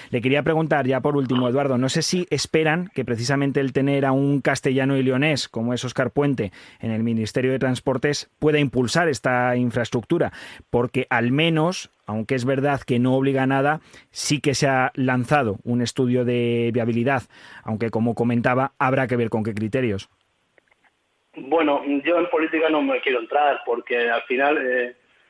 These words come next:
Speaker 2: eh, la política, el problema que tiene es que, eh, tienen muchas cosas que defender. Tienen que defender una política social, cada partido, una política económica,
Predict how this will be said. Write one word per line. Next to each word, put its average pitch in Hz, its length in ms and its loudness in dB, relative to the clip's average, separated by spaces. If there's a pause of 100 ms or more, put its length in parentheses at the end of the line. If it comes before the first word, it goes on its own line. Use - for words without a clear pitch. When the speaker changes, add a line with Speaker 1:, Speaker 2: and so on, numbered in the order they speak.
(320)
Speaker 2:
eh, 123 420 0
la 127 160 0
política, 160 360 0
el 170 80 2
problema 160 300 2
que 151 120 2
tiene 156 260 0
es 156 160 -2
que, 156 280 0
eh, 123 400 -6 (1120)
tienen 165 440 0
muchas 147 320 0
cosas 135 260 -2
que 120 80 -4
defender. 117 440 -2 (140)
Tienen 123 180 -2
que 131 80 -2
defender 120 300 -4
una 117 140 -2
política 120 400 -2
social, 151 400 0
cada 113 180 -2
partido, 147 420 -2
una 135 180 0
política 113 340 -4
económica, 156 640 0